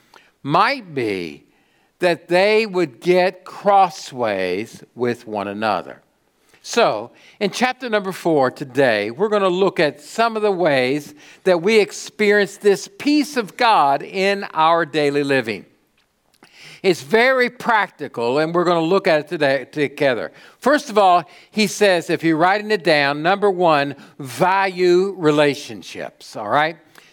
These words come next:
So point number one is what? Let's say it all together. Point number one is what? That's right. If you're gonna experience God's peace in your heart and your mind, you need to focus on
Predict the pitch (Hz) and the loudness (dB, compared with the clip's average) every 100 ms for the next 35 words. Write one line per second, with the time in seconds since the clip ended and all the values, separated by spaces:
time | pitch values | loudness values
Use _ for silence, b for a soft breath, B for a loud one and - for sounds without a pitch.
0 | b - 160 135 - - - - - 202 | b -4 -2 -2 -8 -20 -20 -8 0 2
1 | 214 202 214 190 180 185 190 160 147 151 | 2 2 2 4 2 2 -2 -4 0 2
2 | 107 92 _ _ _ _ _ _ _ _ | 2 -2 _ _ _ _ _ _ _ _
3 | _ _ _ _ _ _ _ - 143 - | _ _ _ _ _ _ _ -4 -4 0
4 | 175 160 156 160 165 156 131 95 - b | 2 4 4 2 0 -2 -2 -4 -10 b
5 | - 185 190 185 175 180 170 147 127 101 | -2 0 0 0 0 0 0 0 -2 -2
6 | _ _ _ _ - - - - - - | _ _ _ _ -20 -20 -20 -20 -20 -20
7 | - - - - - 147 165 - 190 147 | -20 -20 -20 -20 -6 -2 0 0 0 0
8 | 139 135 202 196 196 190 - - - 208 | -4 -2 2 2 4 2 0 -4 2 4
9 | 196 165 156 - 180 180 - - 196 180 | 4 2 0 0 0 0 -8 -4 -2 -2
10 | 185 156 151 143 175 175 165 170 160 151 | -4 -2 0 4 4 2 0 -2 2 2
11 | 143 127 B B 160 175 170 160 160 139 | 2 -4 B B -2 0 2 2 2 0
12 | 127 - 180 170 170 147 - 127 120 | -2 -2 0 0 -2 -4 0 0 0